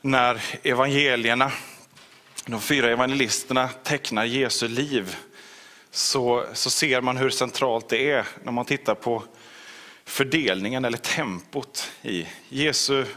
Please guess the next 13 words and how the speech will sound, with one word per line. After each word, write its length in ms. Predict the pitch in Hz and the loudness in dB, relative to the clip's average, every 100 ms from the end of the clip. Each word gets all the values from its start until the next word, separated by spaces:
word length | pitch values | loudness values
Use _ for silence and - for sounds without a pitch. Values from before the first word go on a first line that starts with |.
| - - | -16 -20
födelse, 760 | - 180 165 110 110 - 139 139 - - _ _ | -2 2 4 2 0 2 0 0 -8 -20 _ _
tar 140 | - 135 | -2 0
några 300 | 135 127 110 | 2 2 2
och 120 | 110 | 0
stannar 300 | - 113 120 | 0 0 0
upp 240 | 98 - | -4 -4
vid. 220 | 92 90 - | -4 -4 -6
Sen 260 | - 147 139 | -2 -2 0
så 140 | 147 | -2
går 220 | 139 131 | 0 0
uppväxten 720 | 131 127 - 110 - - 107 110 | 0 -4 -4 -4 -4 -2 -2 -2
i 240 | 107 104 - | -6 -6 -6
raketfart. 1040 | 120 107 - 120 - - 120 - - - | -4 -2 0 -2 -4 -4 -4 -4 -8 -10